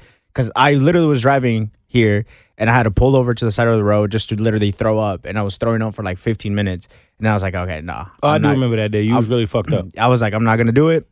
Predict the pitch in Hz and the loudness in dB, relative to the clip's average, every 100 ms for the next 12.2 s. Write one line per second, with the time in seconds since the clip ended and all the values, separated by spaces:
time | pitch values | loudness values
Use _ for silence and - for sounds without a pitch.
0 | - 117 113 107 113 117 - 107 87 - | -10 -4 -2 -2 0 0 0 -4 -4 -6
1 | 113 107 - 110 135 156 123 127 110 151 | -2 0 0 0 2 2 2 0 4 4
2 | 190 127 104 - 131 135 120 117 113 117 | 4 2 0 2 2 4 2 2 0 0
3 | 113 104 104 98 101 104 104 113 95 92 | 0 0 2 2 0 -2 -2 -2 0 0
4 | 87 - - _ - 95 98 95 98 92 | -2 -4 -10 _ -8 -2 0 0 -2 -4
5 | - 101 92 85 87 82 - 151 139 110 | -2 -2 -2 -6 -6 -6 -2 0 2 0
6 | 101 101 101 92 101 95 87 - - 87 | 0 -2 -4 -4 -4 -2 -6 -8 -10 -8
7 | 82 - _ - 87 92 92 90 104 98 | -8 -12 _ -8 -6 -4 -6 -4 -2 0
8 | 104 98 _ _ - - - 113 110 101 | -2 -4 _ _ -20 -16 -8 -2 -2 -4
9 | _ _ - 87 95 95 107 113 131 135 | _ _ -10 -2 0 2 0 2 0 2
10 | 120 113 98 - 131 139 123 123 113 101 | 0 0 0 0 0 2 0 0 0 -2
11 | - _ _ _ _ - - - 131 104 | -8 _ _ _ _ -20 -6 0 2 2
12 | 67 | -2